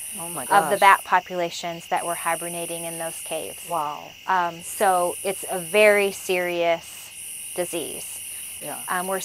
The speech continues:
Speaker 2: seeing that there are some bats that are immune to, um, or resistant to the fungus.
Speaker 1: Okay.
Speaker 2: Um, and so that's helping the bat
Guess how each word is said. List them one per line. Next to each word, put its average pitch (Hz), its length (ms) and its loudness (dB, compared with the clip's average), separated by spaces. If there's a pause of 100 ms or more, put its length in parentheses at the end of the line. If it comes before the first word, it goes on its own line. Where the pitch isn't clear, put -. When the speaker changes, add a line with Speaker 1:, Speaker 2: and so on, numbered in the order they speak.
(100)
Speaker 2:
seeing 190 220 -2
that 185 180 0
there 185 220 2
are 170 40 -6
some 254 320 2
bats 233 500 4
that 180 360 4
are 185 500 0
immune 214 540 -4 (160)
to, 220 460 -4 (440)
um, 175 360 0 (180)
or 185 160 2
resistant 208 840 0 (260)
to 226 260 -4
the 202 120 -4
fungus. 190 600 -2
Speaker 1:
Okay. 202 320 -4 (220)
Speaker 2:
Um, 190 200 -2
and 196 140 -4
so 196 200 -2
that's 175 300 4
helping 202 420 2
the 190 60 0
bat 180 220 2